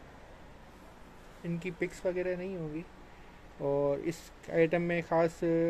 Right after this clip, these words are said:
introduction है shop का, क्योंकि इसकी purchasing के लिए shop पर आना पड़ेगा। Sakaffat Collection की basement shop है fourteen and fifteen, वहाँ पर ये sale लगी है special।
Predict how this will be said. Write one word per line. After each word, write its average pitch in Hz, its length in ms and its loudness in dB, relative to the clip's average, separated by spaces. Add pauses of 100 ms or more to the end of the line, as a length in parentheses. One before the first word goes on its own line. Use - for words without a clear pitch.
(1040)
introduction 165 580 2
है 185 80 2
shop 160 380 2
का, 175 60 -4
क्योंकि 165 540 -2
इसकी 165 580 2 (500)
purchasing 160 520 2
के 175 100 -6
लिए 175 140 -2
shop 156 320 0
पर 165 140 2
आना 165 160 0
पड़ेगा। 165 400 -2
Sakaffat 156 500 0
Collection 160 480 -2
की 165 280 -4 (500)
basement 151 460 2
shop 156 300 2
है 175 120 -2 (360)
fourteen 165 480 6
and 156 120 -4
fifteen, 180 360 -2 (1000)
वहाँ 151 200 2
पर 165 180 2
ये 165 520 0 (880)
sale 175 340 4
लगी 147 220 2
है 156 60 2
special। 170 400 -2